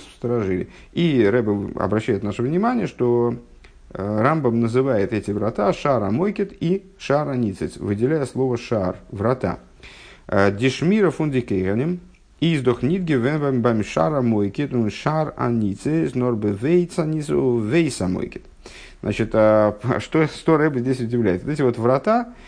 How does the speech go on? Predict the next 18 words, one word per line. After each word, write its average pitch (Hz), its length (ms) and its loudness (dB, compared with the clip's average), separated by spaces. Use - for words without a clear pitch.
Шара 131 300 4
Ницец, 127 340 0
Шара 135 280 0
Мойкет, 113 500 0
они 160 240 2
представляли 160 480 0
собой, 120 600 0
э, 101 240 -2
с-, - 140 -14
если 101 240 -2
я 92 40 -2
правильно 95 300 -4
понимаю, 180 540 -4
пра-, 107 140 -6
правильно 107 340 -4
помню, 196 360 -4
э, 107 840 0
с-, - 180 -18